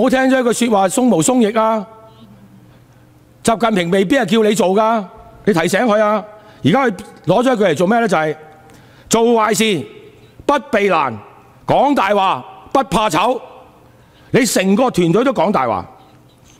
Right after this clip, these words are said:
係咪啊？國歌法一地兩檢，D Q 議員，全部引起重大嘅爭議，要用人大常委釋法嚟解決，係靠你哋管治咩？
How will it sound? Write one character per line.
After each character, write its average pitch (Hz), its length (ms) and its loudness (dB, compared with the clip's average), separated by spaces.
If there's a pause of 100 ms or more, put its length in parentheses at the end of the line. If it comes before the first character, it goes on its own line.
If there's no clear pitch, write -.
(380)
係 156 100 0
咪 156 80 -2
啊？ 156 160 -4 (280)
國 254 200 0
歌 285 240 0
法 226 200 0
一 247 100 -4 (200)
地 185 100 0 (120)
兩 185 260 2
檢 180 280 0 (180)
，D 277 220 2
Q 247 260 0
議 147 300 2
員， 82 120 -4 (540)
全 226 300 2
部 226 180 2
引 233 160 0
起 240 140 -2 (100)
重 190 240 0
大 165 140 0
嘅 180 80 -2
爭 208 160 -2
議， 127 280 0 (600)
要 254 140 2
用 240 100 2
人 175 240 -2
大 196 160 0
常 160 260 0
委 220 180 2
釋 220 160 -2
法 185 200 -4
嚟 131 100 -2
解 151 220 -2
決， 156 200 0 (1040)
係 220 140 0
靠 247 160 0
你 247 60 2
哋 226 160 0
管 247 200 2
治 214 140 2
咩？ 247 220 -2